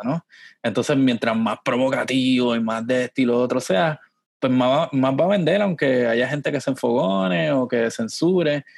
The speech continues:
Este, y, y yo creo que, que es interesante porque ahora,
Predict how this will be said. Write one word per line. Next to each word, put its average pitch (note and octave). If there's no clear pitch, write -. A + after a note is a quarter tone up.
Este, A#2
y, B2
y A#2+
yo A#2+
creo C#3
que, D3+
que C#3+
es C3+
interesante D3
porque A#2
ahora, A#2+